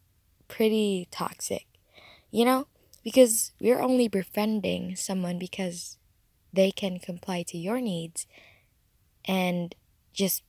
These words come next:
you know, being selfish. <laughs> And now I remember that I had this conversation with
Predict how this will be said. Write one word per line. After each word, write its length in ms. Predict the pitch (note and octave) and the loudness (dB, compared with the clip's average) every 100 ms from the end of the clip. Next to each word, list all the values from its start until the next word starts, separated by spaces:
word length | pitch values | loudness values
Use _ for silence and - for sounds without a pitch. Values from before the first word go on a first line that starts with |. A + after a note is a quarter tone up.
| - | -2
you 120 | G3 | 0
know, 120 | E3+ | 0
being 180 | E3 F#3+ | 0 0
selfish. 580 | F3 G#3+ - - - - | 2 0 0 -10 -10 -6
<laughs> 40 | |
And 340 | F#3+ G3+ F#3 F#3 - - - - _ _ _ - _ _ | 2 2 2 -4 -14 -20 -20 -20 _ _ _ -20 _ _
now 160 | G#3+ G#3 | 2 4
I 160 | G#3+ | 4
remember 640 | A#3 B3 A3 G3 F#3+ F#3 F#3 | 4 4 2 2 2 0 -2
that 200 | F3+ F#3 | -4 -4
I 100 | G3 | -2
had 260 | F3+ F#3+ F3+ | 0 -2 -2
this 200 | F3+ - | -4 -4
conversation 760 | F#3 F3 F3 - F3 F3+ E3+ | -6 -4 -4 -4 -2 -2 -2
with 200 | F3 E3+ | -2 -4